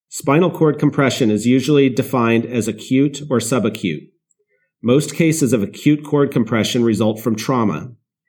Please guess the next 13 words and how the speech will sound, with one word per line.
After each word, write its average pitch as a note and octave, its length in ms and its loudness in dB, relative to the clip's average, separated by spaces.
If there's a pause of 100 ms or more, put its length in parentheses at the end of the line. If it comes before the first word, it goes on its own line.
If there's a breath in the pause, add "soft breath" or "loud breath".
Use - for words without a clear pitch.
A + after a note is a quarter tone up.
(320)
Look C#3+ 220 0
for - 120 0
the D3 140 4
appropriate C3+ 520 2
history. G#2 600 -4 (800)
Subacute E3 640 0
compression B2+ 560 0
is G#2+ 100 0
often A#2+ 340 2
due B2 220 4
to A#2+ 140 -2
metastatic A#2+ 640 0
cancer, A2 640 -2